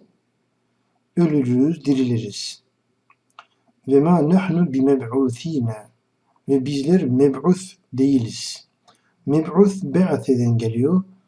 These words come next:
Gönderilmiş demek aslında meb'uth. Ama burada ahirette yani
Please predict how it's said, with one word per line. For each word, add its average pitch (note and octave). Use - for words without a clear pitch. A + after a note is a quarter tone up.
Gönderilmiş C#3
demek G#2+
aslında A2+
meb'uth. A#2+
Ama D3
burada D3+
ahirette C#3+
yani B2+